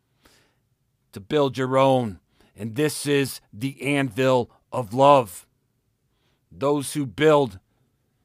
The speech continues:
for their own personal platforms and not for the kingdom of God know all about flattery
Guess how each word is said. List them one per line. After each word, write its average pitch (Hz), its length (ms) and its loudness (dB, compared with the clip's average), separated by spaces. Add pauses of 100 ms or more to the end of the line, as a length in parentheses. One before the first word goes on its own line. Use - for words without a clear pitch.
(340)
for 135 100 -4
their 143 220 4
own 147 220 4
personal 147 580 0
platforms 147 720 0
and 139 100 0
not 160 240 2
for 147 160 0
the 127 120 -4
kingdom 135 440 0
of 117 140 -4
God 135 320 6
know 151 360 6
all 160 460 8
about 156 400 4
flattery 123 720 2